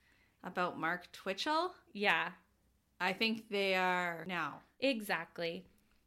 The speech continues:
Speaker 2: So, after talking to the couple, police didn't know who to talk about, about the incident where the man was pleading for his life, because it wasn't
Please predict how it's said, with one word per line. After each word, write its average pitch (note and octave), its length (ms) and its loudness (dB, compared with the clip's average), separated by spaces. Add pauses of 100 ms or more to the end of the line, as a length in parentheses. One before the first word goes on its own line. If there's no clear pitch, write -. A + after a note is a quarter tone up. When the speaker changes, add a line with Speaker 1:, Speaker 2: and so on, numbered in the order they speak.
(100)
Speaker 2:
So, G#3+ 480 4 (960)
after B3+ 340 4
talking A#3+ 460 -2
to B3 100 -6
the G3 120 -6
couple, A#3 640 -4 (280)
police B3+ 380 -2
didn't G#3 380 -2
know G3 320 4
who B3+ 200 2
to G3+ 100 0
talk A#3 480 0 (560)
about, E3 460 4
about F3+ 260 2
the F3 100 -6
incident F#3 420 -2
where F3 120 -2
the F3+ 60 -4
man F3 220 2
was F3 120 -8
pleading F#3 320 -8
for E3 120 -2
his F3+ 200 -2
life, A#3+ 480 2 (380)
because F#3 800 0 (460)
it G3+ 180 2
wasn't G3+ 600 0